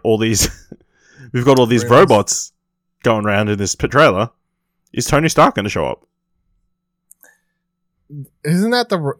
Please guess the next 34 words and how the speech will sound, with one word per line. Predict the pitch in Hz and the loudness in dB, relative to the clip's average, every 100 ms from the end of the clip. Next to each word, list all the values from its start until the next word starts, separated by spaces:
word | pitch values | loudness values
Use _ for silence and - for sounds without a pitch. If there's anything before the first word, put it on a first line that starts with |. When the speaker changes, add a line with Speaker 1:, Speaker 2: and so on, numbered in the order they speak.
| - | -4
Speaker 2:
isn't | 160 196 214 | -2 0 0
that | 214 208 170 | 0 0 -2
the | 151 | -4
rumor | 127 117 113 | -4 -6 -6
that | 107 | -8
everyone | 113 110 | -8 -10
kept | 117 - | -10 -12
shutting | - 98 101 | -12 -12 -12
down, | 95 92 95 | -12 -12 -12
that | 98 95 - _ - | -12 -14 -16 _ -16
Tom | - 110 | -12 -12
Cruise | 95 87 95 | -12 -12 -14
was | 98 - | -18 -14
playing | 101 95 95 - _ - | -14 -12 -14 -18 _ -20
Tony | 92 87 | -18 -16
Stark? | - - 120 | -16 -18 -6
Speaker 1:
That, | 110 147 156 131 _ _ _ _ _ _ _ _ _ - | 2 4 4 0 _ _ _ _ _ _ _ _ _ 2
I | 135 | 4
would | 160 160 | 4 2
actually | 117 - 113 | 2 0 -6
love | 98 98 107 | -6 -6 -2
that, | 127 135 | -2 -2
seeing | - 104 101 | -6 -8 -8
as | - | -8
he | 110 | -8
was | 95 | -6
meant | 98 98 | -8 -10
to, | 113 - _ | -12 -14 _
he, | 117 95 | -12 -8
that | 101 98 | -8 -8
was, | 95 - _ _ _ _ _ _ _ _ | -14 -20 _ _ _ _ _ _ _ _
he | 113 | -4
was | 113 98 | -4 -2
what, | 95 | -6